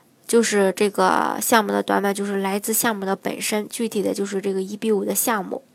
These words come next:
由于一比五投资移民它具有一定的风险的必然性，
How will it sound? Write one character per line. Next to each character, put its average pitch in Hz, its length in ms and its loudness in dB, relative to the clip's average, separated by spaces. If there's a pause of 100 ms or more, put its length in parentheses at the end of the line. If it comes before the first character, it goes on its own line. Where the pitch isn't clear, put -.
(400)
由 262 140 6
于 294 40 8
一 302 220 6
比 294 160 6
五 233 100 6
投 214 180 2
资 214 140 -2
移 220 100 0
民 226 140 -4
它 247 140 0
具 226 160 -2
有 202 160 2
一 - 160 -8
定 208 200 -6
的 202 160 -4
风 277 300 0
险 - 160 -4
的 - 80 -6
必 240 200 0
然 208 200 -2
性， 226 240 -2